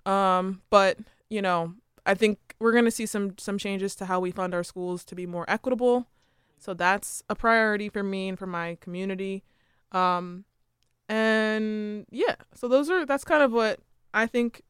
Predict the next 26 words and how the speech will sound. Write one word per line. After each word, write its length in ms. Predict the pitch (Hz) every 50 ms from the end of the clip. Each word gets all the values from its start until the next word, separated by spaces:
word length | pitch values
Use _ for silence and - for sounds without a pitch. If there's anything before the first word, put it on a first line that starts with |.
| _
you 140 | - 214 214
know, 180 | 208 202 196 190
we're 140 | 190 202 202
gonna 140 | 208 208
be 260 | 202 190 202 202 196 196
handling 400 | 185 202 190 190 190 196 196 190
some 120 | 202 190
of 60 | 185
those 180 | 185 190 190 190
issues 340 | 170 196 - 196 185 180 180
as 120 | 175 185
we 100 | 180 180
get 200 | 170 175 170 170
in, 160 | 170 170 170
in 100 | 165 165 165
January. 680 | 175 180 185 185 190 190 190 185 185 185 185 185 185 _ _ _ _ _ _ _ _ -
And 100 | 214 220
then 180 | 220 214 220
the 60 | 214
last 320 | 208 208 208 220 233 - -
thing 120 | 240 214
I 40 | 208
wanted 220 | 196 190 190 170
to 60 | - -
talk 200 | 196 185 180 190
about 340 | 170 175 170 170 170 -